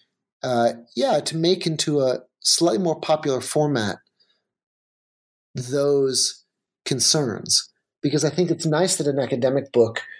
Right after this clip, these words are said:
raises them. And certainly I think I wrote it hoping that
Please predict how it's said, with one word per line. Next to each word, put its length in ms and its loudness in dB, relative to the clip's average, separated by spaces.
raises 460 0
them. 200 0
And 140 -2
certainly 340 2
I 40 -2
think 220 -4
I 60 2
wrote 340 2
it 140 -2
hoping 580 -4
that 240 0